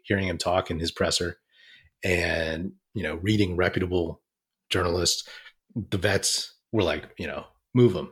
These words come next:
And hey, that's we-, well within their rights, but, like, is that going to be the trend over the summer, et cetera, et cetera? You never know. You know, they may be like, "Okay, uh, Kuminga, P B J, Moody, move 'em."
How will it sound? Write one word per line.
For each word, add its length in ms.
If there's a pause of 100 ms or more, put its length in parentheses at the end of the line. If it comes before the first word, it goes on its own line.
(140)
And 320 (840)
hey, 180
that's 240
we-, 160 (120)
well 200
within 200
their 100
rights, 300
but, 140
like, 280 (280)
is 140
that 360 (680)
going 240
to 80
be 280
the 120
trend 400
over 180
the 80
summer, 500 (800)
et 80
cetera, 340
et 100
cetera? 340 (440)
You 80
never 180
know. 220 (400)
You 80
know, 80
they 80
may 120
be 140
like, 180
"Okay, 300 (640)
uh, 280 (760)
Kuminga, 760
P 120
B 100
J, 640
Moody, 480 (380)
move 260
'em." 160